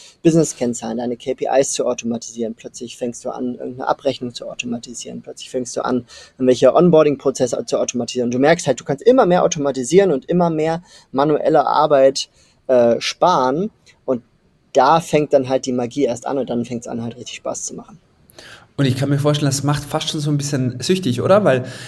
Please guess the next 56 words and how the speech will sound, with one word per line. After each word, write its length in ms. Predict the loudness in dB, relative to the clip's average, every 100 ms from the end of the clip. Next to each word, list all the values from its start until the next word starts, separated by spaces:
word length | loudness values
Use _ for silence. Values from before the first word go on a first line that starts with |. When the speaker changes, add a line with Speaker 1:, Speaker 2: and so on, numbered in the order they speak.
| -6
Speaker 2:
wenn 100 | -2
man 180 | -2 0
irgendwas 320 | 0 2 2
manuell 300 | 2 2 2
macht, 280 | 2 0 -2 -4
ich 140 | -4 2
glaube, 220 | 4 4
irgendwann 320 | 4 4 4
ist 140 | 0 -2
es 100 | -2
so 80 |
ein 100 | 0
Mindset, 380 | 0 0 -2 -2
was 140 | -2 -2
sich 120 | -2
entwickelt, 420 | -4 -4 -4 -2
oder? 160 | 0 0
In 100 | 0
unserer 300 | -2 -2 -2
Generation 540 | -2 -2 -2 0 -2
so, 260 | 0 -2 -2 -10 -10 2
wie 120 | 4
kann 160 | 6
ich's 120 | 4 4
mo-, 200 | 0 0
automatisieren, 640 | 0 0 0 -4 0 2 2
wie 80 | 0
kann 180 | -2 -2
ich's 120 | -2
vereinfachen? 560 | -2 0 0 0 0
Und 80 | -2
vor 100 | -2
allem, 160 | 0 0
wenn 80 | 0
du 80 |
selbst 380 | 0 0 -2 0
weißt, 520 | 2 4 2 0 -6 -16 -20 -14
wie 160 | -2 0
einfach 300 | 2 0 -2
das 160 | -4 -2
eigentlich 240 | 0 2
möglich 280 | 2 2 -2
ist, 140 | -2
denkt 180 | -2 -2
man 120 | -4
sich, 200 | -4 -2
warum 300 | -2 0 0
wird 160 | -2 0
heutzutage 400 | -2 -2 -4 -2
immer 140 | -2
noch 100 | -2
so 120 | -2
viele 180 | -2 0
manuelle 420 | 2 2 2 2
Arbeit 320 | 2 2 0 -2
gemacht, 360 | -6 -6 -8